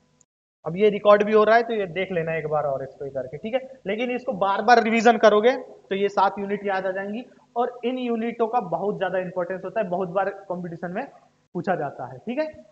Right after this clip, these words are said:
अब फंडामेंटल यूनिट्स तो होती, होती सात है, लेकिन हमारे पास दो सप्लीमेंट्री यूनिट भी होती हैं। अब हम उनको देखते हैं कि दो सप्लीमेंट्री यूनिट कौन सी, कौन सी होती हैं।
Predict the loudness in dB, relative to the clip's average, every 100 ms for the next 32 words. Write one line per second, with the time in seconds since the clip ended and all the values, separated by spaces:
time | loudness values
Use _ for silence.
0 | _ _ _ _ _ _ _ -20 -20 _
1 | 0 0 -4 -10 -20 _ -10 -4 0 0
2 | 0 0 0 -2 -6 -4 -2 0 -2 -2
3 | -2 -4 -2 -2 -2 -2 -4 -4 -6 -2
4 | -2 0 2 0 -2 -14 -20 -10 -2 -2
5 | -2 -4 -4 -4 -2 -4 -2 -4 -4 -2
6 | -4 -6 -14 -16 -20 _ 2 4 2 2
7 | 6 6 4 -2 -12 -12 -20 -14 4 6
8 | 6 2 -2 -4 -4 -4 -4 -4 0 0
9 | 0 -4 -2 -4 -6 -8 -14